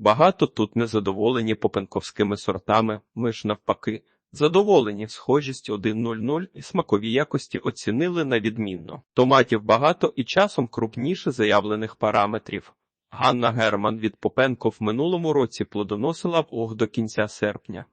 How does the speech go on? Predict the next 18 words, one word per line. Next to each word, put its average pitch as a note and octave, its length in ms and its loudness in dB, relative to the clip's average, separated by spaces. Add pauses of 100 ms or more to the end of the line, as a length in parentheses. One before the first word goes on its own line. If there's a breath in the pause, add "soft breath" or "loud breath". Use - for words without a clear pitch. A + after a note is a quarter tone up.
(140)
Була A2 340 2
пересаджена G2+ 720 -2
батьками G#2 520 0
в G2 100 -12
теплицю A2 640 -4
і A#2 80 -4
там A#2 280 0
продовжувала G#2+ 800 -2
дарувати G#2 540 0
плоди, A2 480 -4 (180)
а A2+ 120 2
пересорт A2 560 -2
зустрічається A2 840 -2
дуже A2 360 -4
навіть B2 300 -2
часто - 560 -2
у G#2+ 140 0
літах. A#2 460 -4